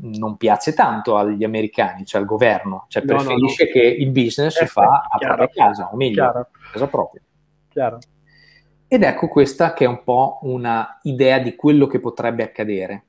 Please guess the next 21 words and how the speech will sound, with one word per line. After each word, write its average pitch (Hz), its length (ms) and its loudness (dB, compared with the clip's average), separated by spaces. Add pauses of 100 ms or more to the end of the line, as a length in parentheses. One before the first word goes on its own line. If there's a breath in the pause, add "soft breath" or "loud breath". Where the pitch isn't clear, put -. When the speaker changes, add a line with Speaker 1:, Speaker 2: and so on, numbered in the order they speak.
(680)
Speaker 1:
Sempre 123 280 -4
Speaker 2:
Io 185 80 2
me 196 80 2
Speaker 1:
di 180 60 4
Speaker 2:
la 165 60 4
son 165 220 2
segnata 151 540 2
la 131 100 -2
data, 131 300 -2
non 147 160 0
so - 220 -2
voi, 160 300 4
però 147 200 0
io 160 180 0
me 165 60 0
la 143 140 -4
son 135 160 -8
segnata. 143 580 -10
Speaker 1:
Diciamo 156 400 -2
che, 135 520 6
mm, 123 260 -4